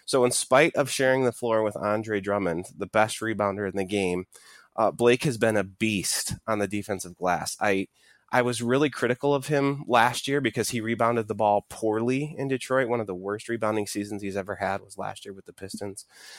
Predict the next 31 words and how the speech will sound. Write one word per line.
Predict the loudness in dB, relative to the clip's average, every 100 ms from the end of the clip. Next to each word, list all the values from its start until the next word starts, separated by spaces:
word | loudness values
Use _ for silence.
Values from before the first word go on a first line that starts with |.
| -20 -16 -2
Uh, | 0 2
he's | -2 2
done | 4
an | 4
amazing | 2 2 0 0 -4
job | -2 0 0 -4
on | -6 -6
the | -4
glass, | -4 -2 -4 -6 -10 _ _ _ _ _ _ _ _ _ _ -6
especially | -2 0 0 2 0
defensively. | -2 -2 -2 -2 -4 -2 -2 -4 -8 0
Um, | 4 4 4 -2 -10 _ _ _ _ -8 0
the | 4
other | 4 4 4
thing | 4 4
that | 4
I | 4
would | 2 2
say | 4 6 6 4 2 0
is | 2 2 2 2 0 -2 -4 -12 -12
this | 0 2 4
links | 4 2
back | 2 0 0
to |
our | 0
earlier | 0 0 0
conversation | -2 -6 -4 -2 -4 -2 -2
about | 0 0
assists | -2 0 0 0
being | -2 -2 -2
down. | -2 0 -2 -6